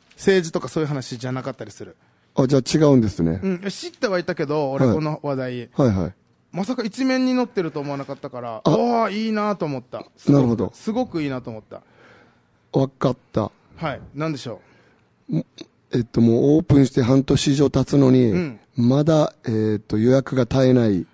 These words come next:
Speaker 1: うん。
Speaker 2: 鳥貴族の話。
Speaker 1: そうそう、一面に載っててね。
Speaker 2: はい。
Speaker 1: 沖縄に入ってきて、に、
Speaker 2: うん。
Speaker 1: 二店舗目がオープンしましたっていうのが、
Speaker 2: はい。
Speaker 1: 一面と二十六面に載ってる。違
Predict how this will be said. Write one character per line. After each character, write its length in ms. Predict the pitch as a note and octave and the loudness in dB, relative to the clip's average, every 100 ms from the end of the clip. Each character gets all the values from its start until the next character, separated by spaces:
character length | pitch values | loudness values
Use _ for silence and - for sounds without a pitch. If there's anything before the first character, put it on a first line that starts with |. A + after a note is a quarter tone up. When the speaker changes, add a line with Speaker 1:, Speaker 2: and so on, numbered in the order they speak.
| _ | _
Speaker 1:
う 80 | E3 | -6
ん。 160 | D#3 F#2+ - _ _ _ _ _ _ _ _ _ _ _ _ _ _ _ | -6 -8 -20 _ _ _ _ _ _ _ _ _ _ _ _ _ _ _
Speaker 2:
鳥 180 | - C3+ | 0 2
貴 100 | C3 | 2
族 220 | C3 A#2+ | 2 4
の 60 | A2+ | 2
話。 380 | G2+ F#2+ - - | 2 -4 -8 -10
Speaker 1:
そ 100 | F3+ | -10
う 20 | |
そ 160 | D#3 D3 | -8 -10
う、 20 | |
一 180 | D3 G3+ | -8 -4
面 140 | G3 | -4
に 80 | F3 | -4
載 120 | D3+ | -6
っ 20 | |
て 120 | D3 | -10
て 120 | C3+ A#2+ | -12 -10
ね。 200 | C#3 D#3+ | -10 -4
Speaker 2:
は 240 | C3 A#2 | -2 0
い。 60 | G2+ | -2
Speaker 1:
沖 320 | D#3 E3 F3 | -6 -10 -8
縄 120 | E3+ E3 | -8 -8
に 60 | |
入 160 | D3+ D#3 | -8 -10
っ 40 | |
て 180 | - D3+ | -10 -12
き 80 | - | -10
て、 240 | C#3 A#2 | -10 -10
に、 120 | A#2 A2+ | -2 0
Speaker 2:
う 40 | |
ん。 80 | G#2 - | 0 -4
Speaker 1:
二 120 | D#3 | -6
店 180 | F#3+ F3+ | -6 -6
舗 100 | F3 | -8
目 120 | E3+ | -8
が 80 | D3+ | -4
オ 120 | E3+ | -6
ー 20 | |
プ 100 | F3 | -2
ン 60 | G3 | -4
し 120 | F3 | -2
ま 140 | F#3 E3+ | -4 -4
し 80 | |
た 160 | - D#3 | -4 -6
っ 40 | C3+ | -6
て 140 | - | -8
い 20 | |
う 40 | B2 | -10
の 100 | A2 | -10
が、 240 | A2+ G#2+ | -10 -8
Speaker 2:
は 100 | - | -2
い。 140 | A#2 G2 | -2 -4
Speaker 1:
一 200 | D#3+ - | -10 -6
面 160 | G#3 G3+ | -4 -4
と 120 | D#3+ | -4
二 120 | E3 | -4
十 140 | F3+ D3+ | -4 -4
六 220 | C#3+ D3+ | -4 -2
面 160 | D3 D3 | -2 -2
に 80 | |
載 100 | B2+ | -4
っ 20 | B2+ | -6
て 120 | A2+ | -10
る。 80 | |
違 60 | A2 | -4